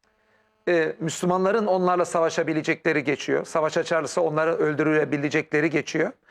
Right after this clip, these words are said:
Fakat böyle bir durumda bile karşı taraf barışa yanaşırsa barışa yanaşın diye geçiyor. Yani karşı taraf savaş açmadan açamıyorsunuz. Karşı taraf barışa yanaştığında da barışa yanaşmanız gerekiyor. Yani hiç kimsenin kimliği Kur'an'a göre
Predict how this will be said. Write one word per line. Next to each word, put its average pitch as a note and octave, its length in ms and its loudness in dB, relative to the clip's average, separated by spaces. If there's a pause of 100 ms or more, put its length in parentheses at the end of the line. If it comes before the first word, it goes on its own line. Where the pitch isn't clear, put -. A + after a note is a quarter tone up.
(240)
Fakat F3 300 -2
böyle A#3+ 260 0
bir B3 140 2
durumda G3+ 340 2
bile G3 160 2
karşı G3 240 0
taraf A3 280 0
barışa F#3+ 320 0
yanaşırsa G3+ 560 0
barışa F#3+ 320 0
yanaşın D3 440 0
diye A#2 160 -2
geçiyor. - 400 -12 (880)
Yani D3 100 -6
karşı F3 220 -2
taraf G#3 180 0
savaş G3+ 260 -2
açmadan F3+ 380 0
açamıyorsunuz. A#3 840 -2 (400)
Karşı F3 200 0
taraf A3 260 0
barışa F3+ 320 0
yanaştığında A3 720 0
da C4 180 0 (380)
barışa F3 360 0
yanaşmanız C3 640 -2
gerekiyor. A2+ 500 -6 (640)
Yani F3+ 280 -2 (280)
hiç A3+ 220 -4
kimsenin A#3+ 460 0
kimliği F#3+ 760 0 (640)
Kur'an'a F3 380 0
göre E3+ 360 0